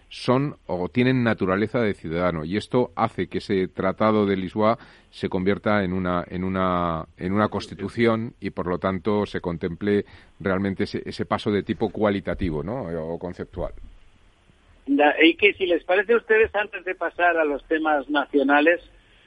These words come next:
Speaker 2: no es que la, no es que Europa no sea nacional para España, que lo es y mucho, te quiero, eh, al hilo de lo que decía don Ramón, que hagamos nuestro último homenaje del año a la señora Merkel,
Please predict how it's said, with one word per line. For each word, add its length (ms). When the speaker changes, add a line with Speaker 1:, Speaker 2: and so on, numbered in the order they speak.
Speaker 2:
no 120
es 80
que 100
la, 140
no 320
es 100
que 80
Europa 360
no 140
sea 220
nacional 520
para 220
España, 420
que 120
lo 160
es 160
y 80
mucho, 400
te 120
quiero, 440
eh, 180
al 140
hilo 260
de 80
lo 140
que 100
decía 360
don 160
Ramón, 400
que 80
hagamos 440
nuestro 400
último 420
homenaje 460
del 180
año 480
a 100
la 180
señora 380
Merkel, 520